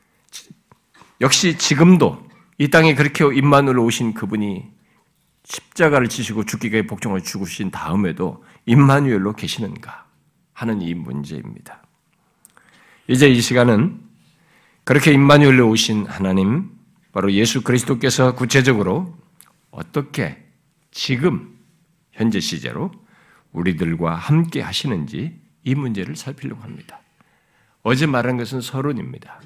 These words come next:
<clears throat> 제가 말하-, 우리가 좀 더 살피려고 하는 것은 이제 오늘 내용이 됩니다. 자, 이 성탄절에 하나님께서 친히 이 땅에 오셨다는 것을 기억하며,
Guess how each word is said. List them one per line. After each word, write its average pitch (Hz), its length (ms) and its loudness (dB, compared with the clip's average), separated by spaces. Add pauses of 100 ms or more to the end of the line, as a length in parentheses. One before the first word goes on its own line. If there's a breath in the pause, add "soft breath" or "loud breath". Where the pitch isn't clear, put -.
(200)
<clears throat> - 680 -8
제가 110 320 -2
말하-, 101 280 -2 (500 soft breath)
우리가 101 200 0
좀 98 160 -4
더 92 60 -2
살피려고 92 480 -2
하는 87 140 -2
것은 80 540 -6 (2250 soft breath)
이제 87 160 -8
오늘 82 440 -6 (100)
내용이 76 420 -10
됩니다. 76 500 -16 (2250 soft breath)
자, - 340 -14
이 165 180 2
성탄절에 151 680 6
하나님께서 135 640 4
친히 131 420 2
이 107 80 0
땅에 110 200 4
오셨다는 101 540 -2
것을 90 300 -6
기억하며, 90 680 -6